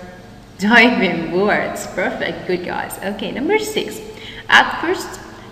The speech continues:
duck was at what party? Neutral or natural? Oh, neutral.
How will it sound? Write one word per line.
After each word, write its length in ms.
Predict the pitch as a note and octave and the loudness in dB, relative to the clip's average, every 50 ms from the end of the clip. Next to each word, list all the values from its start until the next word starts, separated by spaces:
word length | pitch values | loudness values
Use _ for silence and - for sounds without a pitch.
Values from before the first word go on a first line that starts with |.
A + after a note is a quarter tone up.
| - - | -2 4
duck 300 | B3+ B3+ E4 D#4+ - - | 4 4 4 4 2 6
was 240 | D#4 C#4+ C#4 C4+ C4+ - | 10 10 10 10 10 6
at 460 | - - F3+ E3 D3+ - - - G#3+ | 6 6 6 6 4 2 -2 -2 2
what 500 | A3+ D4 G#4 - - - - - - - | 2 4 4 2 0 -4 -8 -10 -10 -2
party? 460 | - D4 C#4 B3+ A3+ G#3 E3 E3 - - - - - - - - - - - - - - - - - - | 4 4 6 6 6 4 2 0 -2 -4 -6 -6 -8 -10 -12 -14 -14 -16 -16 -18 -18 -18 -20 -20 -10 -6
Neutral 880 | G#3 G#3 A3 C4+ - - - - G#4+ A4+ A#4 A#4 A4+ - - - - C#4+ | -2 -2 0 0 0 -2 0 0 0 0 0 0 -2 -2 -4 -4 -4 -2
or 60 | D4 | 0
natural? 580 | D4+ E4 E4 D#4+ E4 - - - G3 E3 E3 E3 - - - - - - - - - - - - - - | 0 0 0 0 -2 -6 -4 -4 -2 -2 -2 -4 -6 -8 -10 -12 -14 -16 -18 -18 -20 -20 -20 -16 -10 -6
Oh, 720 | A#3+ B3 A#3+ G#3 F3 D#3 D#3 D#3+ D#3+ - - - - - - | -4 -2 -2 0 -2 -2 -4 -6 -8 -10 -12 -14 -12 -8 -6
neutral. 640 | F4 G#4 G#4 - - - - G3 D#3+ D3+ D3+ D3+ | -4 -2 -2 -2 -4 -4 -4 -2 -2 -2 -4 -4